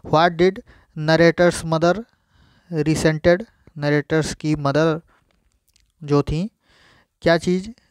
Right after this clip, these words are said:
रिसेंट करती हैं? तो that चंदू was a barber's boy, या चंदू was a low caste boy, यानी किस चीज़ को लेकर वो बताती हैं कि वो बार्बर नाई का लड़का है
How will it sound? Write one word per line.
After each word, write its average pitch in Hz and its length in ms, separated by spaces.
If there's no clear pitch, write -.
रिसेंट 165 380
करती 170 340
हैं? 185 220
तो 165 460
that 160 340
चंदू 160 360
was 156 200
a 156 100
barber's 143 500
boy, 160 320
या 151 380
चंदू 156 380
was 151 240
a 160 100
low 156 220
caste 160 340
boy, 156 220
यानी 151 240
किस - 260
चीज़ 151 200
को 151 120
लेकर 147 260
वो 147 80
बताती 143 360
हैं 160 160
कि 165 140
वो 147 120
बार्बर 143 440
नाई 147 260
का 156 120
लड़का 151 380
है 165 160